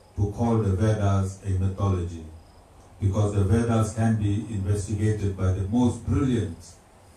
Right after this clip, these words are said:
of minds. Divers have discovered the city of Dwarika in India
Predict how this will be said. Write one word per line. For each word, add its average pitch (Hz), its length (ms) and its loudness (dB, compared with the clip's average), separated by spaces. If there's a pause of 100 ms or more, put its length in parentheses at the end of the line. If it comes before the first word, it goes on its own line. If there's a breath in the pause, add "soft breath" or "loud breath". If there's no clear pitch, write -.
(100)
of 92 200 -2
minds. 82 440 -10 (1500)
Divers 127 560 2
have 107 240 0
discovered 113 640 0 (120)
the 101 140 -6
city 104 460 -2 (100)
of 95 180 -4
Dwarika 101 640 2 (180)
in 107 180 -4
India 95 440 -6